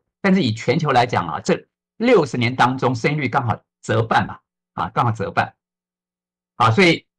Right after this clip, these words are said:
看谁会成为这个地球上面的最终世代，谁就是赢家。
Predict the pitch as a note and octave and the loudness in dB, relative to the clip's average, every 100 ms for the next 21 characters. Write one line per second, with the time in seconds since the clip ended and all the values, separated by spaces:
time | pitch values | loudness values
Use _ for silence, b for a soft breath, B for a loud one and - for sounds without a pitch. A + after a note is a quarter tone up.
0 | _ _ _ _ - G#3+ C#3+ - A2 C#3+ | _ _ _ _ 0 2 2 0 0 0
1 | C3+ A2 G#2+ A2 A2+ B2+ A2 F3 A2 G#2 | -2 0 0 0 -4 -4 -4 -2 -4 0
2 | A#2+ A2+ G#2 A2 A#2+ A2 A2 - G#2 - | 0 2 0 0 -2 -2 -4 -4 -4 -6
3 | - G2 A#2 G#2 D#2 E2 F#2 D2 | -6 -6 -6 -8 -10 -12 -12 -14